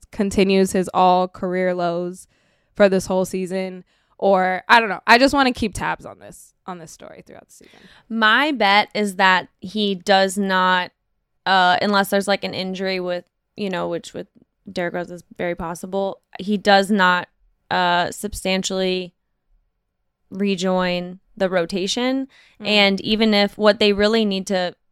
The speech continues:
Speaker 2: step up with right now is defense, Kemba's never going to be that
Speaker 1: Yeah.
Speaker 2: guy who they call
Speaker 1: Yeah.
Speaker 2: on. So my guess is no.
Speaker 1: Dang.
Speaker 2: Yeah.
Speaker 1: Tough look for, for Kemba.
Speaker 2: Um, so we don't like that he is not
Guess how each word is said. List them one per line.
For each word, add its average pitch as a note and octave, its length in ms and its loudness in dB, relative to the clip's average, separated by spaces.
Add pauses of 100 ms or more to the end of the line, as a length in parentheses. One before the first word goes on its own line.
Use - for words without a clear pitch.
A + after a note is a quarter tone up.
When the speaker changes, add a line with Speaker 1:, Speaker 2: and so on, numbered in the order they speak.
(280)
Speaker 2:
step F#3+ 320 4
up F#3 140 4
with G3+ 160 -2
right G#3 120 2
now G3+ 140 -2
is G3 100 -2
defense, G3+ 440 -6
Kemba's F#3+ 320 -6
never F3+ 260 -6
going E3+ 240 -10
to G#3 140 -18 (280)
be F#3 140 -8
that E3+ 180 -2
Speaker 1:
Yeah. G3+ 80 -8
Speaker 2:
guy E2 160 -6
who F3+ 120 -8
they G2+ 120 -8
call - 200 -10
Speaker 1:
Yeah. - 60 -8
Speaker 2:
on. - 120 -10
So - 140 -10
my A3 260 2
guess G#3+ 220 0
is F#3+ 180 -10
no. E3 220 -16 (920)
Speaker 1:
Dang. - 100 -20 (1200)
Speaker 2:
Yeah. - 160 -14 (320)
Speaker 1:
Tough G3+ 240 -14
look F#3 220 -20
for, G3 220 -20 (420)
for - 100 -20
Kemba. - 140 -8
Speaker 2:
Um, A3+ 520 2 (360)
so C4+ 240 6
we C4+ 200 0
don't E4 240 2
like F4 200 2
that D4+ 160 2
he A#3+ 300 4
is F#3+ 280 -2
not F3+ 480 2